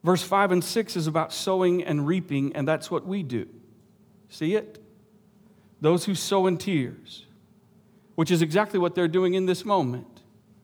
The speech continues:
They're rebuilding, they're replanting. It's hard work. There are many challenges. There's, there's a lot of waiting. I, I'm not a farmer, wouldn't make it as one,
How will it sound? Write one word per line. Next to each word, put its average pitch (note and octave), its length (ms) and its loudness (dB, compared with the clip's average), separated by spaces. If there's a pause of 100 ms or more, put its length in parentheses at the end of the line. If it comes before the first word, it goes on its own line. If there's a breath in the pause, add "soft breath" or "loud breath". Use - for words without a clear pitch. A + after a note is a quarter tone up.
(540 soft breath)
They're E3 140 4
rebuilding, D#3+ 720 2
they're C3 120 -2
replanting. E3 800 -2
It's D3 140 -8
hard F3+ 400 0
work. E3+ 420 0
There D#3 140 0
are - 20 0
many E3+ 220 2
challenges. D3+ 760 0 (300 loud breath)
There's, D#3 300 4 (400 loud breath)
there's D3 100 -2
a D#3 80 4
lot F3+ 220 8
of D#3+ 80 2
waiting. D#3 520 4 (960 soft breath)
I, - 180 0
I'm E3+ 100 6
not F3 120 8
a D#3+ 40 4
farmer, F3 500 4 (380)
wouldn't D#3+ 200 2
make E3+ 200 4
it D#3+ 80 2
as D#3 100 0
one, F3 460 2